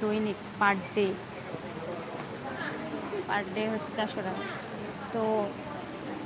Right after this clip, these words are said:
আর যারা নাকি ফ্রি বেডে থাকে, ওইখানকার অবস্থা তো বলার মতো না। আর আরাফকে দেখাই, এই যে আরাফ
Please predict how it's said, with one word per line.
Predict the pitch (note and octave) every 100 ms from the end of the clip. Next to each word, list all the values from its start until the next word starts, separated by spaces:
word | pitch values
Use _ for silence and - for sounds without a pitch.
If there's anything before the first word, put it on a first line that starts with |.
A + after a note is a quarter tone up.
| - - -
আর | G#3 G#3 G3 G3 G3+ G#3 - - A#3+ -
যারা | G#3 G#3+
নাকি | A3 A3 A3+
ফ্রি | G#3 - A3+ A#3 A#3+
বেডে | A3+ G#3+ G#3+ -
থাকে, | G3 G3 F3+ F3+ G#3+
ওইখানকার | G#3+ A3+ G#3+ G#3+ G#3
অবস্থা | G#3+ A3 - G#3
তো | G#3 F#3+ F#3
বলার | G3+ G#3 A3
মতো | G#3 G3 G3 F#3+
না। | G3 - - - A#4+ - - - - - - G#3
আর | G3 G#3
আরাফকে | A3 A3 - G#3+
দেখাই, | G#3+ - A3+ B3+ - - - - - - - - - - - - G#3+
এই | G#3+ G3+
যে | G#3
আরাফ | A3+ G#3+